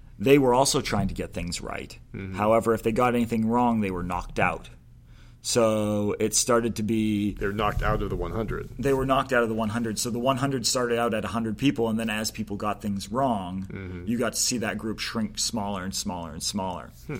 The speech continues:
Speaker 1: And at any point, the, the one could just take the money and run.
Speaker 2: Right.
Speaker 1: However, if, if the, um,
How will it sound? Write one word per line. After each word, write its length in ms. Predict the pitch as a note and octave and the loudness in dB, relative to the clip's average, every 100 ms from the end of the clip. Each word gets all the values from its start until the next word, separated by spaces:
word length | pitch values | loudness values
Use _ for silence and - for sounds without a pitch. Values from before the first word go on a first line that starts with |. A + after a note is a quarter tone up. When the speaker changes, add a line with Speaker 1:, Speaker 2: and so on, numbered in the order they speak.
| - - - | -12 -18 -8
Speaker 1:
And 100 | A#2 | -2
at 100 | B2+ | 2
any 180 | D3+ D3+ | 2 2
point, 480 | - C#3 C3+ - - | -2 -4 -4 -4 -6
the, 300 | A2 G#2+ F#2+ | -2 -2 -4
the 100 | A2 | -4
one 600 | G#2+ B2+ B2+ A2 G#2+ - - | 0 2 2 2 0 -4 -6
could 240 | A#2 G#2+ | -4 -2
just 240 | G#2 G#2+ - | -4 -6 -4
take 220 | C3 - | -4 -2
the 60 | A2+ | -4
money 280 | G#2+ G2+ | -2 -4
and 160 | F2+ F#2+ | -4 -2
run. 360 | A#2 G2+ C#2 - - - - | -2 -2 -4 -12 -18 -18 -10
Speaker 2:
Right. 200 | - - - | -8 -8 -10
Speaker 1:
However, 420 | - A#2 C3 A#2+ A#2+ | -2 4 4 4 2
if, 200 | - - - | 0 -10 -6
if 300 | A2 - - | -4 -6 -4
the, 280 | A#2 A2+ | 0 0
um, 440 | G#2 G2+ F#2+ F#2 | 0 -2 -4 -6